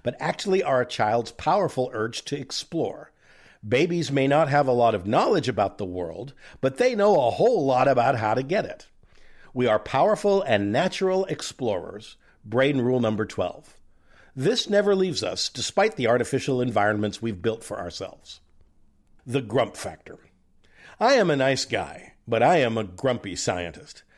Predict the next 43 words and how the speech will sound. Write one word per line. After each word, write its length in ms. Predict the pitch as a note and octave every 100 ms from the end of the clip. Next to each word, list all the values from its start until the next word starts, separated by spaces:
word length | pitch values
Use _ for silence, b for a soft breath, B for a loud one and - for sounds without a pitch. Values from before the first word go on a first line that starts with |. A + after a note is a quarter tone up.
| b
For 240 | b - A#2
a 60 |
study 460 | G2 - - E3 G3+
to 180 | - D#3+
appear 320 | C3 D#3+ D#3+
in 120 | B2+
this 180 | A#2+ -
book, 340 | A2+ D3 - - B B
it 140 | A2+
has 220 | A#2+ D3+ -
to 100 | C#3
pass 420 | - C#3+ D#3 -
what 160 | B2
some 200 | - A3+
of 100 | A3
my 140 | D#3 C#3
clients 460 | - D#3+ D#3 D3+
call 420 | - - A#2+ A#2+ B B B
M 320 | C#3 D#3+ F#3+
G 340 | A2+ B2 E3 C3+
F, 320 | G#2 - - B B
the 200 | - A#2+
Medina 480 | A2+ G#2 G2+ D#3+ D#3+
grump 340 | D3 A#2 A2 -
factor. 480 | F2+ - - - _ _ B B B
That 260 | A#2+ G3+ B2+
means 320 | C3 E3 C3
the 100 | A2
supporting 600 | - A#2 - D3+ F3+ C#3
research 480 | C3+ - G2+ A#2 -
for 240 | - F#2+ -
each 200 | A3 G3
of 80 |
my 160 | C#3 A#2
points 480 | A2+ A2 F#2+ B2 - B B
must 300 | B B2 -
first 340 | - F#3+ F3+ -
be 120 | A#2
published 480 | - F3 G#3+ F#3+ -
in 100 | B2
a 60 |
peer-reviewed 640 | G#2 - G#3 G3+ C3+ C#3 C3+
journal 420 | A#2 G2 A2 D3+